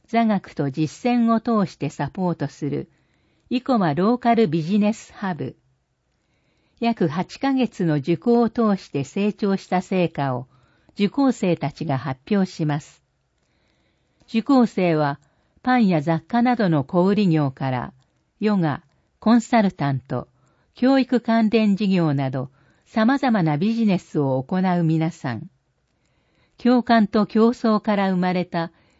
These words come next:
地域が生き生きするビジネスプランをテーマに、市内外から多くの人々が集まり、地域活性化に向けた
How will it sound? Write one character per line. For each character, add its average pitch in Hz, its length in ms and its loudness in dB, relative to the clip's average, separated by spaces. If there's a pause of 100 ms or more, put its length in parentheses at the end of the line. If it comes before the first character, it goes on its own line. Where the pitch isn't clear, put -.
(140)
地 294 240 2
域 208 200 -4
が 147 200 0
生 170 100 -4
き - 20 -18 (240)
生 285 40 0
き 262 140 0
す - 180 -4
る 147 120 2
ビ 151 140 -2
ジ 190 140 0
ネ 233 120 4
ス - 140 -12
プ - 160 -6
ラ 165 180 -2
ン 127 160 -6 (180)
を 190 120 -2
テ 185 280 -2
ー 151 40 -2
マ 139 140 -2
に、 131 240 -6 (580)
市 - 440 -4
内 254 320 2
外 196 220 2
か 165 140 -2
ら 160 160 0
多 277 160 2
く 226 160 -2
の 170 100 2
人 233 280 -4
々 190 260 -2
が 135 240 -4
集 - 160 -6
ま 156 180 -2
り、 131 220 -6 (520)
地 247 240 2
域 - 200 -2
活 165 220 -6
性 233 240 0
化 220 160 -2
に 202 140 2
向 190 120 0
け 185 160 -2
た 185 280 -8